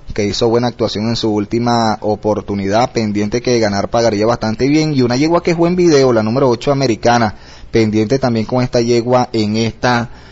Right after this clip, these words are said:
competencia. Tercera carrera, Venezuela, Mis Emiliano, una yegua que en su última la jugaron con fuerza a nivel de oficina, consiguieron en grande. Eso fue el pasado fin de semana,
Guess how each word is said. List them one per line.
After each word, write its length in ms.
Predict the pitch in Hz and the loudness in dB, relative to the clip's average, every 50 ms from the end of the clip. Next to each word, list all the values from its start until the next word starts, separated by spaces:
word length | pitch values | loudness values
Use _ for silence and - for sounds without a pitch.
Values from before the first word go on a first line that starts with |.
| - - - | -20 -18 -6
competencia. 960 | - - 127 131 135 131 123 - 139 131 - - 110 107 104 104 - 120 120 - | 0 2 4 4 4 2 0 0 0 0 2 0 -2 -2 -2 -2 0 2 2 2
Tercera 520 | - 147 139 - - - 170 180 202 196 185 | 2 2 2 2 2 2 2 2 2 2 0
carrera, 680 | - 175 147 127 120 123 131 147 160 160 160 151 139 | 0 0 0 0 0 0 2 2 4 4 4 4 4
Venezuela, 500 | 127 120 117 113 107 - 123 143 147 143 | 2 2 0 -2 -2 0 2 2 2 2
Mis 180 | 135 131 123 120 | 2 0 0 0
Emiliano, 520 | 120 110 110 107 104 107 110 120 139 139 | 0 0 0 0 2 2 2 2 0 0
una 100 | 123 110 | 0 0
yegua 240 | 107 110 117 127 127 | 2 2 2 0 0
que 80 | - 135 | 0 -2
en 80 | 123 | -2
su 160 | 110 - 110 107 | -2 0 0 0
última 320 | 107 104 - 117 127 123 | 0 0 -2 -2 0 0
la 80 | 120 123 | 0 0
jugaron 320 | 113 104 101 98 110 120 | 0 0 0 -2 -2 -2
con 200 | 113 - 110 104 | -2 -4 -4 -2
fuerza 340 | - 107 104 107 - - 123 | 0 0 0 0 0 0 0
a 20 | |
nivel 260 | 120 110 104 104 104 | 0 0 0 0 0
de 100 | 107 117 | 0 0
oficina, 580 | 117 - - 95 - - 147 170 180 185 180 - | -2 -2 -4 -6 -4 -2 0 2 2 2 0 -2
consiguieron 640 | - - 139 131 120 - 120 117 113 120 147 170 | -2 0 0 0 0 0 0 0 2 2 0 0
en 100 | 165 147 | -2 0
grande. 400 | 135 127 123 123 123 113 107 - - - - - - - - - - | 0 0 2 2 0 0 -2 -4 -6 -12 -20 -20 -20 -20 -20 -12 -4
Eso 300 | - 110 107 - 127 123 | -2 -2 0 2 0 0
fue 200 | - - 143 143 | 0 2 2 2
el 100 | 139 135 | 4 2
pasado 340 | - 135 - - 123 135 135 | 0 0 0 2 2 0 0
fin 240 | - 143 139 135 135 | 0 0 -2 0 0
de 100 | 139 131 | 0 0
semana, 580 | - 127 113 110 113 120 120 120 113 98 - | 0 -2 -2 0 0 2 2 2 0 -2 -4